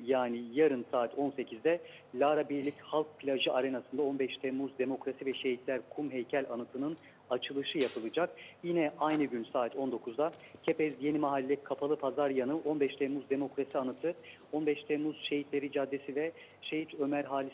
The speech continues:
Demir Caddesi'nin açılışı yapılacak. Akabinde saat yirmi birde ise Güllük Caddesi'nden Cumhuriyet Meydanı arasında milli birlik yürüyüşü yapılacak. Antalyalılar Atatürk Devlet Hastanesi'nin otoparkında toplanacaklar ve ellerindeki meşalelerle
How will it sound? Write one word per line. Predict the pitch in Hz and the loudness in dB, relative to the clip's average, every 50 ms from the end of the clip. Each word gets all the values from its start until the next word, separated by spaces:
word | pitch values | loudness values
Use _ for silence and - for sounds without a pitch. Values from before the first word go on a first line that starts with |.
| - - | -4 -2
Demir | 151 147 139 123 113 | -2 0 0 -2 -2
Caddesi'nin | - 127 123 117 120 113 - - 135 147 151 156 151 - | 0 0 0 0 -2 -4 -4 -4 -2 -2 -2 -2 -4 -4
açılışı | 131 120 - - 139 135 131 - - - 151 | -6 -6 -6 -4 -6 -4 -4 -4 -4 -4 -2
yapılacak. | 131 110 113 107 - 117 110 107 98 139 160 - - - - - - _ - | -2 -2 -2 -4 -6 -6 -8 -4 -2 -2 -2 -2 -6 -20 -20 -20 -20 _ -4
Akabinde | - 147 - - 143 135 143 135 135 135 135 - - | -4 -2 2 2 2 2 4 4 4 4 2 2 2
saat | 147 135 131 127 - | 2 2 2 2 0
yirmi | 131 127 131 135 127 | -6 -2 -2 -2 -2
birde | 123 131 123 117 143 139 | -2 -4 -2 2 2 2
ise | 117 - - 156 165 156 _ - - - _ - | 2 2 0 -2 -2 -2 _ -20 -20 -20 _ -6
Güllük | 151 151 135 120 - | -4 -2 -2 -2 -2
Caddesi'nden | - 127 120 113 123 120 - - - 127 123 135 143 156 151 | 0 0 0 2 0 -4 -4 -2 -4 -2 0 2 2 0 0
Cumhuriyet | - 131 127 131 131 135 131 123 - | -2 -4 -2 2 4 4 4 2 2
Meydanı | - 127 123 117 127 127 131 123 | -2 -2 -2 0 0 0 0 0
arasında | 117 117 - - 123 120 135 147 | 0 -2 -2 -4 -4 -2 0 0
milli | 143 131 127 123 127 127 113 | 0 -2 -4 -4 -4 -4 -2
birlik | 127 127 120 131 135 _ - | -2 -4 -4 -4 -8 _ -8
yürüyüşü | 123 123 127 127 170 - 160 139 | -6 -4 -4 -4 -4 -4 -2 -2
yapılacak. | 120 - - 107 110 - 151 160 - _ - - - - - - | -2 -2 -2 -8 -4 -2 -2 -2 -2 _ -20 -20 -20 -18 -4 -2
Antalyalılar | 139 135 139 - 147 135 139 135 135 139 147 165 - _ _ _ _ _ _ _ _ - | -2 -2 0 0 0 0 2 2 4 4 2 2 2 _ _ _ _ _ _ _ _ -2
Atatürk | 123 131 - 151 - 160 147 - - | -2 0 0 -4 -6 -6 -8 -2 2
Devlet | 143 139 135 147 - - | 2 4 4 2 0 0
Hastanesi'nin | 139 127 - - 139 135 135 135 - - 147 151 156 | -2 -2 0 -2 -2 -2 -2 -4 -4 -2 -2 -2 0
otoparkında | 143 131 127 - 127 - 131 127 120 - - 135 139 147 | 0 -2 -2 -4 -2 0 0 0 0 -2 -4 0 0 0
toplanacaklar | - - 127 - - 123 123 117 123 127 120 - 139 143 139 120 | 0 0 -4 -4 -4 -8 -6 -2 -2 -2 -2 -2 -2 -2 0 2
ve | 139 147 | 2 2
ellerindeki | 131 131 123 127 131 127 131 127 127 - 127 | 2 0 2 2 2 2 2 0 -4 -4 -2
meşalelerle | 123 120 - - 139 127 123 127 123 143 131 120 110 120 143 160 | -4 -4 -2 0 0 0 2 2 2 4 2 2 2 2 0 0